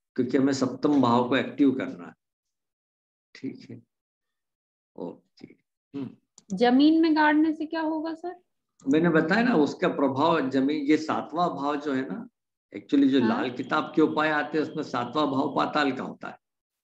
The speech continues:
Speaker 2: अच्छा।
Speaker 1: और वो सप्तम भाव का भी होता है। तो अगर किसी ग्र-, ग्र-, भाव को active करना है तो उस भाव संबंधी वस्तुओं को वहां पहुंचाना होता है।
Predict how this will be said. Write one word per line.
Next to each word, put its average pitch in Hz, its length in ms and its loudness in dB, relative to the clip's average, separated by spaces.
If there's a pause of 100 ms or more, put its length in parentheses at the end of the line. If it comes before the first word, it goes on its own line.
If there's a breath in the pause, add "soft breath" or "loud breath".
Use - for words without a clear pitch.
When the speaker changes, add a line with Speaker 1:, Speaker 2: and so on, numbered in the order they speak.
(420)
Speaker 2:
अच्छा। - 440 -8
Speaker 1:
और 127 80 2
वो 131 120 4
सप्तम 147 480 0
भाव 135 280 4
का 139 100 0
भी 123 120 0
होता 117 320 -6
है। 95 100 -16
तो 123 160 -4
अगर 123 340 -4
किसी 143 320 4
ग्र-, 120 840 0
ग्र-, 113 280 0
भाव 123 380 -2
को 131 140 -4
active 123 380 0
करना 117 340 -6
है 139 160 -8
तो 143 100 -4
उस 120 160 -8
भाव 104 220 -4
संबंधी 120 480 -4
वस्तुओं 127 500 -6
को 143 100 -8
वहां 117 220 -4
पहुंचाना 98 440 -10
होता - 300 -18
है। - 60 -20